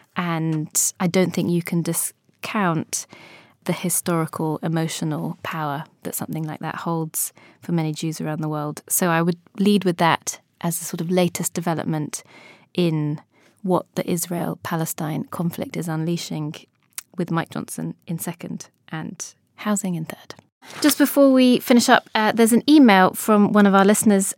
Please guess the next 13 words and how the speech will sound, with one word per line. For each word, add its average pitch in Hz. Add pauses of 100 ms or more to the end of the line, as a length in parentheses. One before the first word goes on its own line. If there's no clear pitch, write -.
(120)
John 233
Malarkey, 240 (340)
who 220
has 208
said, 202 (380)
"Where 247
is 277
your 262
coverage 240
of 208
the 220
covid 240
inquiry? 175